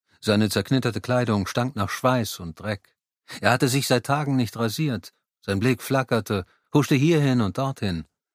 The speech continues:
Vom tagelangen Schlafmangel hatte er dunkle Ringe unter den müden, blutunterlaufenen Augen.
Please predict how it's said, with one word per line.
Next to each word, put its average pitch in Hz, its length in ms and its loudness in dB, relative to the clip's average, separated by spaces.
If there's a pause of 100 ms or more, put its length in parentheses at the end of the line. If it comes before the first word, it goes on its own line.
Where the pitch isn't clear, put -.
(220)
Vom 101 200 -2
tagelangen 113 440 4
Schlafmangel 123 640 0
hatte 113 200 -2
er 101 100 -2
dunkle 113 400 -2
Ringe 127 280 0
unter 92 260 -6
den 90 180 -2
müden, 113 400 2
blutunterlaufenen 90 1000 -4
Augen. 92 440 -10